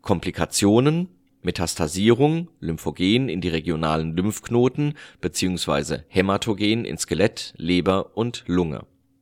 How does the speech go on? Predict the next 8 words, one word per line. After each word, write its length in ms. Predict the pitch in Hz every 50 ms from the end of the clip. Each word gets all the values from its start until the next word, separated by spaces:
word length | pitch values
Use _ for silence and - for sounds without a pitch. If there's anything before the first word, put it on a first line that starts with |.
| _ _ _ _ _ _ _ _ _ _ _ _ _ _ _ _ _ - - - - - - - - - - _ _ _ _ _ _ _
Diagnose. 680 | 110 117 113 - 139 147 151 156 123 82 80 57 - - _ _ _ _ _ _ _ _ _ _
Tastbefund, 960 | - - 131 127 - - - 85 80 - 85 78 65 58 60 - - - - -
harter, 640 | - - 92 85 95 - - 127 120 123 131 127 -
meist 600 | - 87 90 87 98 117 113 - - - - -
nicht 480 | 113 135 147 147 - - - - - -
druckschmerzhafter 800 | 92 - - - 90 78 76 - - - 76 - - - 78
Knoten, 580 | - - 87 85 87 92 - - 139 151 165 165 - _ _ _ _ _ _ _ _ _ _ _ _
Sonographie 960 | - - 92 87 80 78 - - 73 73 - - 101 104 113 131 156 175 -